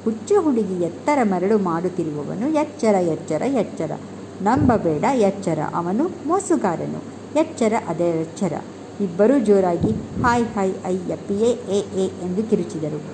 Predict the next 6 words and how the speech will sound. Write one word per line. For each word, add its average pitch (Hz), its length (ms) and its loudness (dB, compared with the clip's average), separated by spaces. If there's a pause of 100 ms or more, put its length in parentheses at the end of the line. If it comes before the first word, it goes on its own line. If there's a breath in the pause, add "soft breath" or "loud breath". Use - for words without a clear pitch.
(260)
ಆದರೆ 170 320 0
ಕುದುರೆಗಳು 196 520 4
ತಮ್ಮಿಂದಾದಷ್ಟು 185 800 0
ವೇಗವಾಗಿ 190 840 4
ಹೋಗುತ್ತಿದ್ದುದರಿಂದ 160 920 -2 (960)
ಹಾಗೂ, 214 380 2